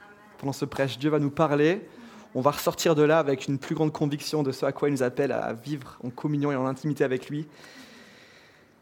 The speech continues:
Ouais, donc Seigneur, simplement, euh, comme on l'a chanté ce matin, on est tout disposé, tout disponible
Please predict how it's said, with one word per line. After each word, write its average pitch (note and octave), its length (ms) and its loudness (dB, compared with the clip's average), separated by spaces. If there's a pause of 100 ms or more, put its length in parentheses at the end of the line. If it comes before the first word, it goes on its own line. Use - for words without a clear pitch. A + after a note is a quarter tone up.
(720)
Ouais, E3+ 120 0
donc D#3 140 2
Seigneur, D#3+ 440 2
simplement, E3+ 640 2
euh, D3+ 80 2
comme D#3 240 -2
on D#3 40 2
l'a D3+ 100 2
chanté D#3 300 -2
ce D3+ 140 -2
matin, C#3+ 420 0
on D3 140 0
est D3 160 0
tout - 140 -6
disposé, C#3+ 560 -2
tout E3 180 -6
disponible D#3 600 -2